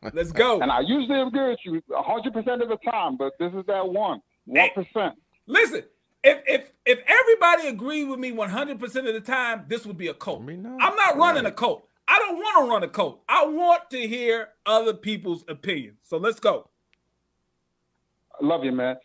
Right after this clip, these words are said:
Speaker 2: All right, so listen. I think you need to define who you're talking about here. I mean,
Speaker 1: Mm-hmm.
Speaker 2: are you talking about people who stand to benefit, or are you talking about people who are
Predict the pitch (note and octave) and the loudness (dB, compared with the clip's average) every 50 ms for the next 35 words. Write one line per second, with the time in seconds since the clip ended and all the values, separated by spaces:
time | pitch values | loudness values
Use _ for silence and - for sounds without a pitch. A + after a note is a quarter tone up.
0 | _ _ _ C3+ C#3 D3 C#3+ - F3 D#3+ F#3 G#3 F#3 - - A2 F#2+ - _ _ | _ _ _ -2 -2 -2 -2 -4 -4 -2 -2 -2 -4 -4 -6 -10 -10 -12 _ _
1 | _ _ _ _ _ C3 C3 _ _ _ - - - C#3+ E3+ F#3+ - _ B3 C#4 | _ _ _ _ _ -20 -20 _ _ _ -20 -14 -6 -4 -4 -4 -4 _ -4 -4
2 | C4+ A3+ - A#3+ A#3 A#3 A#3+ A#3 A3 - G3 F3+ E3 F#3 F3 - - G3 G3 F#3+ | -4 -4 -4 -6 -4 -4 -4 -4 -4 -6 -8 -4 -4 -6 -6 -4 -6 -4 -2 -2
3 | F#3 F3 E3 - - - - A3 G#3+ G#3 F#3+ - - A3 G3+ G#3 - D#3+ D3+ C#3 | -2 -4 -4 -8 -12 -12 -10 -8 -8 -8 -10 -4 -4 -2 -2 -2 -4 -6 -6 -4
4 | C3 C3+ B2+ A#2+ - A2+ A2 G#2 G#2+ - - C3 C#3+ F#3 - - C3 C#3+ F3+ A3 | -2 -2 -2 -2 -4 -6 -8 -8 -8 -8 -8 -4 -4 -4 -2 -2 -4 -4 -4 -6
5 | A3 - A#3+ A#3 A#3+ A3 G#3+ G3 G3 F#3+ F3+ - - - G3+ F#3 F3+ E3 - F#3+ | -4 -4 -4 -2 -2 -4 -2 -2 -2 -4 -4 -6 -8 -10 -10 -10 -10 -10 -10 -10
6 | E3+ - - F#3 F3 E3+ E3 - - A#2 G#3+ - D#3+ G#3+ C4 C4+ C4+ - D4+ D4 | -12 -6 -4 -2 -2 -2 -2 -6 -8 -6 -4 -2 -2 -2 -2 -4 -4 -4 -4 -4
7 | E4+ - _ _ _ _ _ _ _ _ - D3+ F3+ G#3+ G#3+ - A#3 G#3+ G#3+ G#3 | -4 -6 _ _ _ _ _ _ _ _ -4 -2 -2 -4 -4 -4 -4 -2 -2 -4
8 | G3+ F#3 F#3+ F#3 - - G3 G3 F#3 - F3+ F3+ - F#3 F3 E3+ E3 | -2 -2 -2 -4 -4 -6 -10 -12 -8 -6 -6 -6 -4 -4 -4 -2 -4